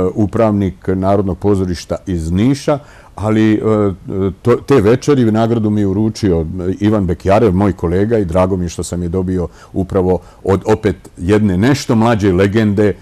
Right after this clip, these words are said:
od Zorana Radmilovića, nešto starijeg glumca nego što sam ja, i što je ta, to obrazloženje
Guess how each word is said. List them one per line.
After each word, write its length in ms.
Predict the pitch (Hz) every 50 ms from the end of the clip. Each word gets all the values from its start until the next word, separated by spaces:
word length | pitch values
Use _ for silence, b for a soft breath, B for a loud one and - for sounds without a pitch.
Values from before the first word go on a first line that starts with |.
| B B B B
od 260 | 90 101 101 87 82 - -
Zorana 460 | 87 80 95 95 101 107 101 90 85
Radmilovića, 720 | 80 80 73 80 85 95 107 113 113 117 110 - - 95 92
nešto 320 | 92 101 95 - - -
starijeg 720 | - - - 95 90 92 101 101 95 90 85 80 90 85
glumca 500 | 78 71 85 90 90 90 87 - - 87 87 B B B B B B
nego 300 | 78 87 87 82 90 87
što 220 | - - - 85
sam 240 | - - 82 76 76
ja, 380 | 80 92 117 135 143 135 123 120
i 260 | 113 101 101 104 98
što 280 | - - - 107 107
je 280 | 104 101 101 95 95 92 - -
ta, 400 | 110 113 117 110 101 92 - B B B B B B B B
to 160 | - 143 156 151 -
obrazloženje 1080 | 117 101 113 110 95 92 104 101 80 104 113 131 151 160 165 160 151 147 143 135 127